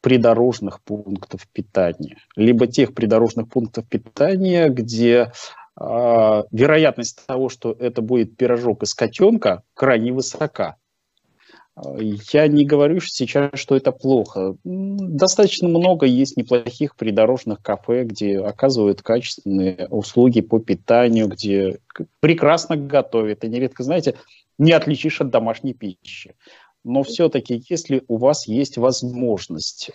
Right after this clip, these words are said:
а, не питаться в, э, скажем так, в каких-то забегаловках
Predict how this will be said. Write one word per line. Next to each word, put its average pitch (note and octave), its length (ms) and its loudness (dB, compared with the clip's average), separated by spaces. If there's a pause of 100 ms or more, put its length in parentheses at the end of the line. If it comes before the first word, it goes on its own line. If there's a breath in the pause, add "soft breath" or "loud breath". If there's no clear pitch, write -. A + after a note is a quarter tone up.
а, G#2 280 2 (420 loud breath)
не C#3+ 240 6
питаться C#3+ 720 2
в, - 320 -20
э, G#2+ 540 -4 (800)
скажем G#2 420 -8
так, F2+ 220 -2 (120)
в - 80 -18
каких-то C3 420 2
забегаловках C3 1000 0